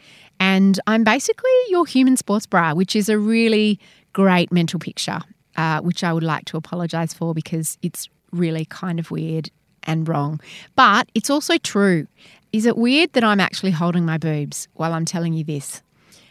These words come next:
<laughs> I'm sorry. I don't have to apologise to anyone. I'm only touching myself inappropriately. If you are ready for access to a six-week self-paced, rocket-fueled course that keeps you focused and empowered and supported,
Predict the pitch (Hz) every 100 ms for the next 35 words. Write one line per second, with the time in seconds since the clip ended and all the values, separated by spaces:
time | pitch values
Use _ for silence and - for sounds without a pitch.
0 | _ - 185 349 190 _ - - - -
1 | 202 185 170 170 160 180 _ - 185 190
2 | 135 - 160 - 156 - 147 - 170 170
3 | 170 160 165 - - - 175 160 - 180
4 | 180 180 - 180 - 180 214 _ - -
5 | - - - 226 - 285 403 415 220 208
6 | 185 233 339 - - 208 - 202 196 -
7 | 190 - 269 - - 220 208 - - _
8 | - - 262 - - 208 180 - - -
9 | - _ - 190 - - 226 240 - 180
10 | 165 170 - - - - 196 - 185 226
11 | 240 240 - 180 160 - 175 165 156 -
12 | - 180 170 165